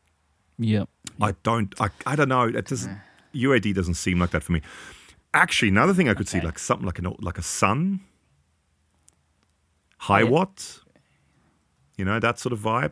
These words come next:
Speaker 2: That's what I could sort of see. That's
Speaker 1: Oh,
Speaker 2: what I
Speaker 1: Hiwatt, yeah.
Speaker 2: like a Hiwatt kind of style one, Sun, you know, f-,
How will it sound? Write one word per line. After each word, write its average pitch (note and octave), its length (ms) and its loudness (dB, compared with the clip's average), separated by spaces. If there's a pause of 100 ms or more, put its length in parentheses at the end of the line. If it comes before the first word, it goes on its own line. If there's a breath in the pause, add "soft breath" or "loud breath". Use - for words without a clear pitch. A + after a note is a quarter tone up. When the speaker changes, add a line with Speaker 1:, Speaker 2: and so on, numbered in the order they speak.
Speaker 2:
That's A2+ 280 -4
what G#2 100 2
I - 40 4
could - 200 -6
sort F#2 160 -2
of D#2+ 60 -8
see. - 180 -10
That's G#2 200 0
Speaker 1:
Oh, A#2+ 100 2
Speaker 2:
what F#2 100 2
I A2+ 80 0
Speaker 1:
Hiwatt, A2 180 -6
yeah. G#2+ 160 -10 (920 loud breath)
Speaker 2:
like G2 140 -2
a G2 40 2
Hiwatt A2+ 400 4
kind C3+ 200 0
of C3 60 -2
style C3 260 0
one, C3+ 280 0
Sun, B2 540 0
you A2+ 100 2
know, G#2 120 6
f-, G2 120 -4